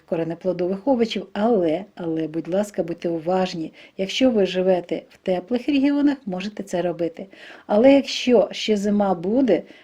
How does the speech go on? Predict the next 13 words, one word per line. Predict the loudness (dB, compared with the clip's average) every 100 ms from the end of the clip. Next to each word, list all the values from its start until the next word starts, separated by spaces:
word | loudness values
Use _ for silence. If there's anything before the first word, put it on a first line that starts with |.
| _
будь | -8 0
ласка, | 0 0 -4
не | -4 -2
робіть | -4 -2 -4 -4
цього, | -2 0 0 -2 -8 -20 _
так | 0 2
як | 0
у |
нас | -2 -4
підписники | -6 -6 -4 -4 -4 -6 -4
є | 0 0 -2 -8
з | -20
теплих | 0 2 2 -2 -4 -4